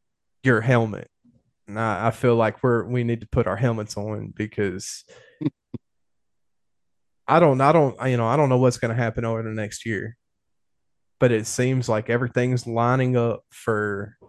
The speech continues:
potentially catastrophic events to take place.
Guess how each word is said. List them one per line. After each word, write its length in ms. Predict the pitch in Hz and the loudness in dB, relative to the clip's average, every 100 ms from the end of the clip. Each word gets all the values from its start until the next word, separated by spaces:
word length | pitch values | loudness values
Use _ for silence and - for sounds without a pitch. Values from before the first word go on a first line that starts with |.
| _ _ _ _ _ _ _ _ _ _ _ _ _ _ _ | _ _ _ _ _ _ _ _ _ _ _ _ _ _ _
potentially 600 | - 180 214 196 151 131 | 0 4 4 2 0 0
catastrophic 920 | 117 - 139 131 - - 127 117 110 117 | 0 2 2 2 -4 -2 0 0 -4 -10
events 460 | 107 107 92 - - | -8 -8 -8 -10 -12
to 80 | |
take 300 | 110 117 101 | -8 -6 -8
place. 520 | - 92 87 - - | -8 -10 -10 -14 -16